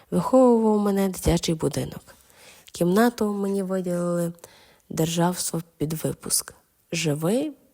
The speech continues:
і радій. А я молода і дурна, влюбилася. Не в простого хлопця, а в принца на білому коні хотіла.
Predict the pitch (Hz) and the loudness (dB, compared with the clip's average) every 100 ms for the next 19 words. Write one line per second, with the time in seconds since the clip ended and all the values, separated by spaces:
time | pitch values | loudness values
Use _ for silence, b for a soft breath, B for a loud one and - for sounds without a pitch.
0 | _ _ - 175 147 127 - - 160 _ | _ _ -2 0 0 -2 -8 -12 -12 _
1 | B B B B - 156 156 143 147 160 | B B B B -6 -4 -2 -2 -4 -2
2 | 180 220 196 170 160 175 190 190 180 _ | 2 2 2 2 0 0 0 0 -4 _
3 | - - 165 175 156 131 131 151 - - | -20 -12 -2 -2 0 -4 -4 -4 -4 -4
4 | - _ B B B B B B - 202 | -12 _ B B B B B B -2 2
5 | 240 220 - 196 - 294 208 175 208 220 | 2 2 0 0 2 2 0 0 2 2
6 | 220 - 165 - - 202 226 196 - 165 | 2 2 2 0 0 4 4 4 2 0
7 | 165 170 180 165 160 - 156 151 147 147 | 0 0 2 0 -2 -4 -4 -4 -6 -6
8 | - 139 170 | -4 -2 -4